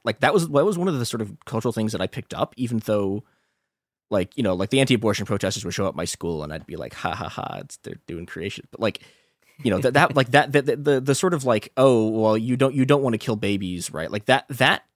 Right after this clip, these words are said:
took, like, even when I was, like, sort of going further left in high school, like, that took really until almost, like, college before I was like, "Wait, this is ridiculous," and sort of, sort of picking up.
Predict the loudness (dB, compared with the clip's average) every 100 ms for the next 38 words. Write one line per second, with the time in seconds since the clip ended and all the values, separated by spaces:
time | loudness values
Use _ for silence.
0 | _ -10 -8 2 2 2 -8 -14 -16 _
1 | _ _ _ _ _ _ _ _ _ -4
2 | 0 2 4 4 2 0 -4 -4 -4 -4
3 | -6 2 4 2 0 -4 -4 -4 -4 -4
4 | -6 -6 -6 -4 0 -2 -2 -2 -4 -6
5 | -20 _ _ _ _ -20 -12 -8 -4 -4
6 | -4 -2 0 0 -4 -8 -12 -4 -2 -2
7 | -4 -2 -2 2 2 2 -2 -4 -2 -4
8 | -4 -6 -6 -8 -8 -6 -2 -2 -2 -4
9 | _ _ _ _ _ _ -8 -6 -4 -4
10 | -6 -8 -8 -6 -8 -6 -4 -6